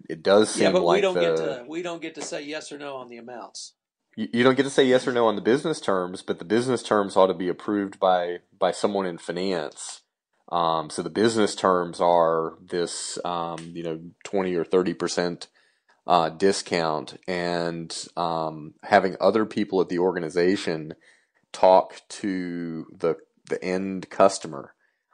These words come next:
Speaker 1: um, whether it's checking in on the, the implementation team or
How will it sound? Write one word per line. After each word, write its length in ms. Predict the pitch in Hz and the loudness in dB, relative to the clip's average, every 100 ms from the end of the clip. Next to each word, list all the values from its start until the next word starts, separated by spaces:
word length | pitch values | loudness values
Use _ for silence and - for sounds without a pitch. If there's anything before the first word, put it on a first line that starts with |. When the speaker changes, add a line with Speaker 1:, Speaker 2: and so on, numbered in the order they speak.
| _ | _
Speaker 1:
um, 420 | - 85 71 69 78 | 0 0 0 -4 -2
whether 340 | 90 87 85 | -2 0 0
it's 460 | 78 - - - - | -2 -4 -10 -12 -14
checking 460 | - 104 92 98 95 | 0 4 4 0 -8
in 240 | 92 90 | -6 -6
on 300 | 87 87 85 | -4 -4 -4
the, 480 | 85 78 78 76 82 - - | -4 -4 -4 -6 -10 -14 -8
the 140 | 90 | -6
implementation 800 | 85 87 73 73 107 107 113 110 | -4 -6 -8 0 0 2 -2 -6
team 600 | - 117 110 107 107 101 | -6 -4 -2 -2 -2 -2
or 400 | 85 78 78 | 0 0 0